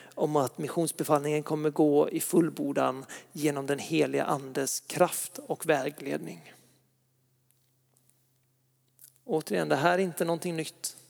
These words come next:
Det här är inte någonting djuplodat. Det här är bara konstaterande back to basics, tillbaks till evangelium om att han älskar dig.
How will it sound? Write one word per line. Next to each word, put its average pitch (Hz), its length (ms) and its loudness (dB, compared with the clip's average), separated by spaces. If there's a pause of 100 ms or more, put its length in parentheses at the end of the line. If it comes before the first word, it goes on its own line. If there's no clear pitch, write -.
(380)
Det - 100 2
här 151 180 6
är 180 60 2
inte 180 260 0
någonting 170 500 4
djuplodat. 156 1200 0
Det 202 80 2
här 175 260 6
är 175 200 6
bara 160 300 6
konstaterande 151 880 0
back 170 380 0
to - 120 -8
basics, 151 560 -2 (280)
tillbaks 175 440 4
till 196 140 -4
evangelium 147 920 2 (200)
om 151 300 -4
att 139 160 -4 (380)
han 175 440 2
älskar 160 480 -2
dig. - 340 -8